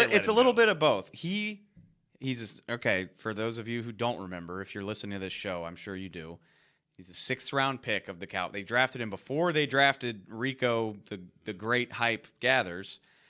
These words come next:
Speaker 2: Uh, he had a great training camp. Like, he played special teams. He was good in the opportunities that he got. I thought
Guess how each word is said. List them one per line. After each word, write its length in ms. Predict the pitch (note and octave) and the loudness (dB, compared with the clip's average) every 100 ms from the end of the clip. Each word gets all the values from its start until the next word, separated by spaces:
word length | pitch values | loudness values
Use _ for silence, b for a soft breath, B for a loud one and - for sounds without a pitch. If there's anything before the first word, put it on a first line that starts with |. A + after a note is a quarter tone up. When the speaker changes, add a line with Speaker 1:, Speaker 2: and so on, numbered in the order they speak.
| b _ | b _
Speaker 2:
Uh, 300 | G#2+ G#2+ G#2 | 0 2 2
he 140 | - C#3 | 0 0
had 100 | D#3+ | 0
a 60 | |
great 320 | C3 A#2+ E3 | 0 0 0
training 300 | - B2+ G3 | 0 -2 -2
camp. 300 | C3+ F2 G2 | -4 -8 -6
Like, 140 | F2+ F2+ | -4 -6
he 80 | G#2 | -4
played 240 | A#2 A2+ | -4 -4
special 380 | - G#2 A2 A#2+ | -2 -2 -2 -6
teams. 420 | - B2+ C#3+ D3 | -4 -4 -2 -4
He 120 | A2 | -6
was 120 | F#2+ E2 | -8 -8
good 300 | - G#2+ B2+ | -4 -2 0
in 80 | |
the 120 | C3 A#2+ | 0 0
opportunities 600 | A#2 - A#2+ B2 B2 A2+ | -2 -4 -8 -6 -6 -4
that 100 | A#2 | -4
he 60 | G#2 | -2
got. 320 | G2+ A2 B2 | 2 2 2
I 100 | - | -2
thought 360 | G#2 A2+ A2+ | -4 -2 -2